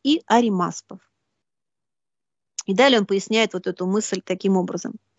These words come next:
Савроматы до сих пор сохраняют это имя, гипербореи — это кельты. А римаспы, пожалуй, сказочный народ, заключает он. Вот поворот. Кельты — это гипербореи. А гипербореи, как хорошо известно, это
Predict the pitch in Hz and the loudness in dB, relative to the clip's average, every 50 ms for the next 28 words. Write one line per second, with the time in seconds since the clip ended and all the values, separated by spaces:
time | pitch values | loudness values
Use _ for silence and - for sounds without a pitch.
0 | - - - - - - - - - - - 233 233 220 262 285 311 339 403 453 | -20 -20 -20 -18 -18 -20 -20 -20 -18 -2 2 2 4 6 6 6 6 6 6 4
1 | 480 480 254 220 208 320 349 - - 453 - - - 285 269 262 240 - - 233 | 4 4 2 2 2 2 2 4 4 2 2 0 -2 0 0 0 0 0 -4 -6
2 | - - 220 220 220 220 214 214 208 202 - 208 196 - 208 202 - - 214 202 | -2 0 0 2 2 2 2 0 0 0 -2 -4 -2 -2 -4 -4 -4 -4 -2 -2
3 | 196 185 190 - - _ _ _ _ _ _ - - - 208 185 180 - - 175 | -2 -2 -4 -6 -10 _ _ _ _ _ _ -16 -12 -6 -4 -4 -4 -4 -4 -4
4 | - 175 240 311 381 381 - - 214 233 - 427 392 - _ - 240 226 220 220 | 0 4 6 8 8 8 6 4 2 0 0 -2 -4 -4 _ 0 2 4 4 4
5 | 208 - _ _ 214 208 214 - _ _ _ _ _ _ _ _ - 233 254 294 | 2 -2 _ _ -12 -12 -12 -14 _ _ _ _ _ _ _ _ 2 4 6 6
6 | 349 381 440 480 480 - - 262 - 220 220 233 349 403 302 233 - - - 254 | 6 6 6 4 4 2 -2 -2 0 2 2 4 4 2 2 0 -2 -2 0 0
7 | 247 214 202 - - - 202 196 202 202 196 190 180 170 - - _ - 180 180 | 0 0 -2 -4 -4 -4 -2 0 2 2 2 0 0 -4 -10 -16 _ -14 -12 -10
8 | 170 - 180 175 - 185 175 180 175 - - - 214 - _ _ _ _ _ _ | -8 -8 -8 -6 -4 -4 -4 -4 -4 -6 -6 -6 -8 -16 _ _ _ _ _ _
9 | _ _ _ _ _ _ _ _ _ _ _ _ _ _ _ _ _ _ _ _ | _ _ _ _ _ _ _ _ _ _ _ _ _ _ _ _ _ _ _ _
10 | _ _ _ - 202 233 233 _ _ _ 240 240 240 254 262 247 202 - - - | _ _ _ 2 2 2 2 _ _ _ 4 6 6 6 6 6 4 0 -2 -8
11 | - - _ - 254 285 359 370 359 - - 349 349 - - 233 247 240 - 262 | -20 -20 _ 0 2 4 4 2 2 2 2 2 2 4 2 2 2 2 0 -4
12 | 240 - _ - 202 214 262 - - 233 226 240 220 208 226 226 233 226 208 190 | -4 -4 _ -2 -2 0 -2 0 2 2 2 4 4 4 4 4 4 4 2 2
13 | 175 180 196 - _ _ _ _ _ _ - 196 185 180 190 190 190 190 185 190 | 0 -2 -6 -14 _ _ _ _ _ _ -8 -4 -4 -2 -2 0 -2 2 2 4
14 | 202 254 320 392 381 - 359 320 - 339 330 320 - - 330 311 294 302 302 294 | 6 6 6 6 4 4 2 2 4 4 4 4 4 2 2 2 2 2 0 0
15 | - 240 262 254 - 294 277 269 | 2 0 0 0 2 0 -2 -2